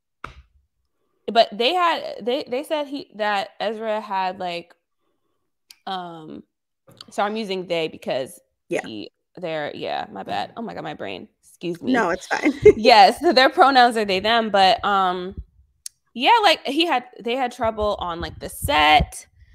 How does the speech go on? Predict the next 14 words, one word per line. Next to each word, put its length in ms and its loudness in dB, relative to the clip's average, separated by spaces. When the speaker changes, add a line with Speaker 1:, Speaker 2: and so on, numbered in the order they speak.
Speaker 1:
like, 420 -6
filming, 920 -4
just 180 -12
mentally, 680 -8
and 160 -6
that's, 220 -6
that's 240 0
really 300 -6
hard 260 -4
to 80 -12
hear, 480 -4
but 200 -4
it's 200 -10
just 380 -12